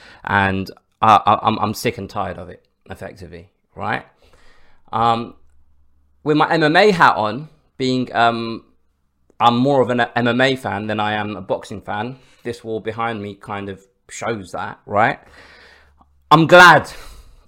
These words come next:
I'm glad that Francis Ngannou is actually getting this opportunity if, obviously, it comes to fruition. Um, with all the history that's happened between him,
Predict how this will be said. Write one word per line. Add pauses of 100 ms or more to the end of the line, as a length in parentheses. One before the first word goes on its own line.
I'm
glad
that
Francis
Ngannou
is
actually
getting
this
opportunity
if, (160)
obviously,
it
comes
to
fruition. (840)
Um, (840)
with
all
the
history (160)
that's
happened
between
him,